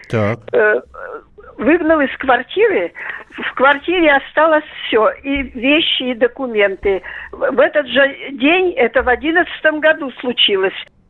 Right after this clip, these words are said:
Speaker 2: В, значит, э, девятнадцать лет сын отслужил в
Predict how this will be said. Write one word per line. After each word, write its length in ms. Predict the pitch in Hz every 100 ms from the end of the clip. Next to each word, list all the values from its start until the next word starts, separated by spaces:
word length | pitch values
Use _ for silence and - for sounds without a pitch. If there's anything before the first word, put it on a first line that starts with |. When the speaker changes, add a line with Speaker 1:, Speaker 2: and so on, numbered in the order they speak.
| -
Speaker 2:
В, 80 | 196 - 240 262
значит, 400 | 247 247 240 - - - - -
э, 320 | 226 - - - - _ _ _ - - 285
девятнадцать 840 | 233 285 311 311 320 320 359 285 - - _ _ _ - - - - -
лет 340 | 247 269 370 - - - -
сын 220 | 302 320 294
отслужил 720 | 311 - 285 311 269 311
в 40 | 302